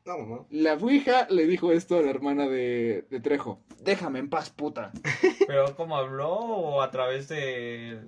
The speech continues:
Speaker 2: No,
Speaker 3: del
Speaker 2: o sea,
Speaker 3: triangulito?
Speaker 2: que
Speaker 3: ¿Cómo
Speaker 2: lle-,
Speaker 3: fue eso?
Speaker 2: Trejo ll-, no lo explica muy bien el puto libro porque ni yo lo entendí, pero lo más o menos que capté es que Trejo llega del trabajo y ve a su familia jugando con la ouija. Y viendo que se estaba moviendo sola, Y a esto,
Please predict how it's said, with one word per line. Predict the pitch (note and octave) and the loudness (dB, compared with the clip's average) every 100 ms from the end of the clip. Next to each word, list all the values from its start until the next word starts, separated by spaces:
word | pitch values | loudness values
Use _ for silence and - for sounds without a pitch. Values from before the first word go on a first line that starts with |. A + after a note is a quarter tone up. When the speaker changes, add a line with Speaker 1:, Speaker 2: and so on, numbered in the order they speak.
| - _ | -20 _
Speaker 2:
No, | E3+ A#3 | 2 4
Speaker 3:
del | |
Speaker 2:
o | F3 | 4
sea, | E3 | 2
Speaker 3:
triangulito? | C3 A#2+ B2 D3 D#3 | -2 -6 -10 -8 -8
Speaker 2:
que | C#3 F#3 | 2 4
Speaker 3:
¿Cómo | E3+ | 4
Speaker 2:
lle-, | E3+ | 0
Speaker 3:
fue | |
eso? | C3+ - | -10 -14
Speaker 2:
Trejo | B2 A3 D#4 | 2 2 2
ll-, | D#4 - | -4 -2
no | F3+ A3 | 2 4
lo | F#4 | 4
explica | - B3+ D4 | 2 0 4
muy | C#4 | 4
bien | A#3+ | 4
el | B3 | 0
puto | A#3+ A#3 G#3+ | -2 2 4
libro | G3 G#3 | 4 2
porque | G3+ F#3+ | 0 -2
ni | E3 | 0
yo | D3 | 0
lo | F3 | 0
entendí, | G3 F#3 F3+ | 0 -2 -2
pero | F#3 F3 C3 | 0 2 2
lo | C3 C3 | 2 -2
más | E3+ A#3 | -2 -4
o | |
menos | A#3 A3 | -6 -6
que | - | -6
capté | E3+ C#3 B2+ | -4 0 0
es | A#2+ | 0
que | A2 | -2
Trejo | A2+ G#3 A3+ | 2 2 2
llega | G3+ F3+ D3+ | 0 0 0
del | A#2 | -2
trabajo | C3+ D#3 D3+ D3 - _ - - _ | 0 0 0 -6 -8 _ -20 -20 _
y | - C#3 | -2 4
ve | C3+ | 4
a | |
su | C3+ | 2
familia | - C#3 D3 C#3+ | -2 -2 0 0
jugando | C#3 B2+ B2+ B2 | 0 -6 -6 -4
con | C3+ | -4
la | B2+ | 0
ouija. | C3 G#3+ D3+ A#2+ - - - - - | 2 2 2 -6 -6 -8 -18 -20 -6
Y | C#3 | -2
viendo | D3+ D#3+ D3+ | 0 0 -4
que | C3 | -10
se | A#2 | -12
estaba | - C#3+ D3 | -4 -2 -2
moviendo | D3 C3 C#3 D3 | -2 -2 0 0
sola, | D3 F#3+ D#3 - _ _ - _ _ _ _ _ | 2 2 2 -2 _ _ -20 _ _ _ _ _
Y | E3+ | 4
a | C#3+ D#3 | 4 4
esto, | F#3 - G3+ - | 0 -2 -4 -4